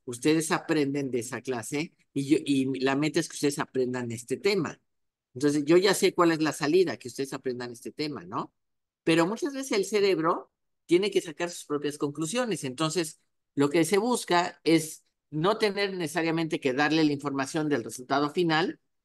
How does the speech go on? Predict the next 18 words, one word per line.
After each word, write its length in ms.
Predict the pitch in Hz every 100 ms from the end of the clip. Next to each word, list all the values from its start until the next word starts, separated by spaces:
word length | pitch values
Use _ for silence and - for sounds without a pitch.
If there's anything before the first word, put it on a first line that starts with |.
| _
sino 400 | - 160 156 185
que 100 | -
el 100 | 160
entrenamiento 480 | 147 139 135 156 165
no 100 | 165
supervisado 680 | 175 175 170 175 170 156 170
encuentre 420 | 160 156 170 180
sus 180 | 175 160
propias 340 | - 151 151 151
conclusiones 580 | 139 135 127 139 135
en 60 | 135
la 100 | 110
red 160 | 113 113
neu-, 280 | 113 107 -
neuronal, 560 | 117 113 135 196 147 - _ _ _ _ _ _
¿sí? 340 | - 131 135 - _ _ _ _ -
Y 120 | 160
curiosamente, 1000 | 196 233 302 - 226 175 160 170 226